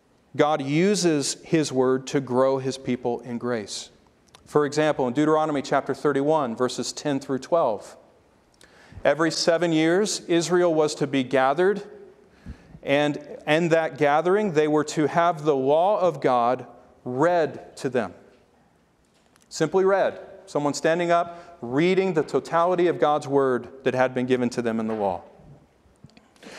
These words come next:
Verse twelve tells us the benefit that would come from that. It says, "When all the people were assembled and you're reading the Word, the men and the women and the children," I think that's really important for us to keep in mind, children weren't absent.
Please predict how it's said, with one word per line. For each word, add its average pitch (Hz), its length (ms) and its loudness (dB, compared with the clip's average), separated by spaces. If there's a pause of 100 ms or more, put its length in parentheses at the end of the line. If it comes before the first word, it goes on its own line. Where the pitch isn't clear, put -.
(160)
Verse 156 220 0
twelve 180 320 0
tells 160 260 0
us 160 200 0
the 151 100 -2
benefit 160 480 0
that 139 80 2
would 135 140 -2
come 175 200 0
from 131 200 -2
that. 95 300 -10 (1300)
It - 80 -10
says, 160 160 2
"When 165 140 2
all 175 140 4
the 175 80 -2
people 175 260 0
were 170 80 4
assembled 185 420 0
and 165 140 0
you're 151 200 2 (100)
reading 175 420 2
the 165 100 2
Word, 160 380 2
the 156 80 0
men 151 300 2
and 196 100 2
the 165 60 4
women 175 480 2
and 170 260 2
the 202 80 2
children," 180 640 -2
I 170 80 -10
think 139 180 -10
that's 139 160 -4
really 147 160 0
important 165 380 -2
for 170 80 2
us 165 80 -2
to - 40 -18
keep 175 160 -6
in 196 100 -2
mind, 160 240 0
children 165 360 0
weren't 175 180 2
absent. 175 400 0